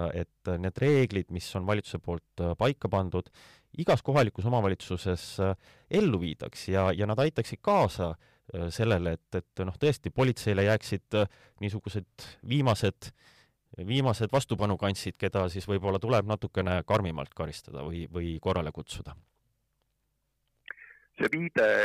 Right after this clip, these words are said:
Speaker 2: sellele, et kohalike omavalitsustega ei tehta head koostööd ja need võimalused, täpselt nii, nagu te kirjeldate, on, noh,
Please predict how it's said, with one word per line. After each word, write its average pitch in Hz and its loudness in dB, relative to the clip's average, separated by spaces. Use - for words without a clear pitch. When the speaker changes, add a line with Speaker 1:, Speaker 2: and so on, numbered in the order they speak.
Speaker 2:
sellele, 127 2
et - -6
kohalike 131 -2
omavalitsustega 110 -2
ei - -8
tehta 131 -2
head 131 -2
koostööd 113 0
ja 95 0
need 98 -8
võimalused, 98 0
täpselt 104 -4
nii, 117 -6
nagu 101 -4
te - -8
kirjeldate, 95 -2
on, 92 -4
noh, - -12